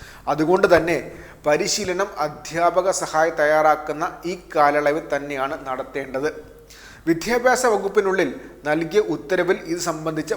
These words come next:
വകുപ്പിൻ്റെയോ എസ് സി ആർ ടിയുടെയോ പ്രതികരണം തേടാതെ ഏകപക്ഷീയമായിട്ടാണ് വാർത്ത തയ്യാറാക്കിയിട്ടുള്ളത്. ബോധപൂർവം ഗവൺമെന്റിന് എതിരെയുള്ള പ്രചാരണ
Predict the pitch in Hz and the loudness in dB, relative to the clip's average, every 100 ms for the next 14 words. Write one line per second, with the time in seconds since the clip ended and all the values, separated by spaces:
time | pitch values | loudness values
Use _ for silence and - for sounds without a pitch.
0 | 151 139 - 165 156 165 196 - 156 - | -4 -6 -6 -4 0 0 0 -2 -4 -4
1 | - 202 208 - 147 147 - 160 147 147 | -6 -10 -10 -2 2 2 0 -6 -4 -2
2 | 180 - - 147 139 147 151 156 160 147 | -2 -4 -10 -10 -6 0 0 0 -2 -2
3 | 143 143 151 165 - 143 147 170 175 - | 2 2 2 -4 -10 -8 -2 0 0 -2
4 | 180 165 151 151 139 123 - 127 135 135 | -4 0 0 0 -2 -4 -10 -4 0 0
5 | - 160 131 131 131 - 143 139 139 139 | -2 -6 -2 0 -2 -2 -4 -2 -2 -4
6 | - - - - - - 123 139 151 185 | -6 -16 -20 -20 -20 -20 -8 0 2 4
7 | 160 160 175 - - - 131 127 151 170 | 2 2 0 -2 -12 -18 -8 0 0 0
8 | 185 185 190 - 151 151 151 147 160 147 | 0 -2 -4 -6 -6 -2 0 0 -2 -4
9 | 131 147 147 | -2 0 0